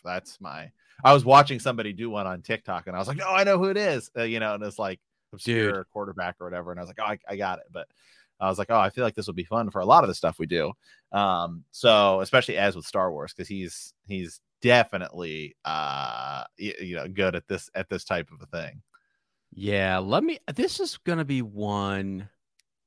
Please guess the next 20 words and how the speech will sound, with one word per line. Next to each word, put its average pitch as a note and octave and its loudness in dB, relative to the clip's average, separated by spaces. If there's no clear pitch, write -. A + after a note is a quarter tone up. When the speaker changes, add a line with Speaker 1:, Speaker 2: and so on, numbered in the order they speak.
Speaker 2:
Huh. G#2+ -2
Let A2+ -6
me A#2+ -6
just G#2 -8
think G2+ -4
here. E2+ -8
I G2 -6
gotta G#2+ 0
get G2 -4
you G2 0
a F2+ -2
good F#2+ -2
one. F2 -6
So - 2
you C3+ 10
want D#3+ 6
one D3 4
from C3 0
the A2+ 0
prequels? - -6